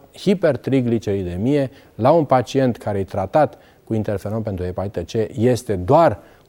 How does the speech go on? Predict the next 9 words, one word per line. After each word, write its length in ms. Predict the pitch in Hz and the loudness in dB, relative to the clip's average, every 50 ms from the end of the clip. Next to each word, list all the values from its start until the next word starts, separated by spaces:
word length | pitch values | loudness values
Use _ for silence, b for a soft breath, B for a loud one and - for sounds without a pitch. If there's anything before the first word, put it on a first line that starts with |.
| _ _ | _ _
prin 240 | - 127 139 135 120 | 0 2 2 2 2
fenomenul 560 | - - 113 110 107 107 113 113 113 104 92 | 0 -2 -4 -2 -2 -2 0 0 0 -2 -2
de 80 | 90 98 | -2 -2
obezitate 840 | 87 90 85 90 87 78 82 80 - - 127 139 135 - 160 160 b b b b b | -4 -4 -4 -6 -6 -8 -10 -8 -4 -4 -4 -2 0 -2 -2 -2 b b b b b
și 140 | - - - | -20 -20 -12
ficat 420 | - 104 95 - 123 123 120 107 | -10 -10 -4 0 2 2 2 2
gras 340 | 95 110 107 104 98 - - | 2 0 2 0 0 -2 -4
non-alcoolic 760 | 104 104 107 101 92 87 90 - - 113 117 123 143 147 139 - _ _ _ _ | -4 -4 -2 -2 -4 -4 -6 -4 -2 0 0 2 0 0 -2 -6 _ _ _ _
și 480 | - - - - 127 123 117 101 - | -14 -12 -6 -2 0 0 0 0 -2